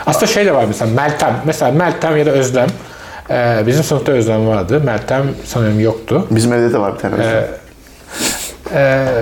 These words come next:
Speaker 1: fakat baktım ki Özlem gerilemekte olan bir isim. Mesela bizde de bir Banu vardı. Hatta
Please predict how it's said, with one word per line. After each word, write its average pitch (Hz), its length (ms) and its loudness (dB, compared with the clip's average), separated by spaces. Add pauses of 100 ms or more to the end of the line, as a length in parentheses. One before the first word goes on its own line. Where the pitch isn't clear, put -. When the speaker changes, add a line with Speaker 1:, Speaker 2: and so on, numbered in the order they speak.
(240)
Speaker 1:
fakat 208 420 0 (220)
baktım 160 320 0
ki 175 120 0
Özlem 160 420 2 (460)
gerilemekte 143 600 2
olan 123 220 2
bir 101 60 0
isim. 143 220 0
Mesela 131 200 0
bizde 131 220 0
de 131 60 2
bir 110 140 2
Banu 117 280 2
vardı. 104 280 2
Hatta 107 400 -2